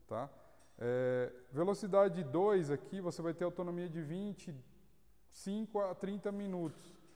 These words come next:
tá? Velocidade cinco, de vinte a vinte e dois minutos,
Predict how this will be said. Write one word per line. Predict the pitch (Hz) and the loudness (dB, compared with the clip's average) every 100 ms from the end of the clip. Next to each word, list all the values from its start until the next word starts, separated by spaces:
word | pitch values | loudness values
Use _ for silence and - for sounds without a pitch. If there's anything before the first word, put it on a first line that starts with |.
| - - - | -20 -20 -8
tá? | 117 139 | -4 -2
Velocidade | 143 156 147 165 165 190 | 0 0 4 4 4 0
cinco, | - 208 208 214 226 202 - - - | -4 -6 -4 -6 -10 -14 -18 -20 -16
de | 139 185 | -8 -6
vinte | 165 185 202 190 208 | -4 -4 -4 -6 -6
a | 170 | -4
vinte | 160 170 | -4 -6
e | 170 | -4
dois | 165 160 | -2 -2
minutos, | 170 160 123 113 | -2 -4 -6 -10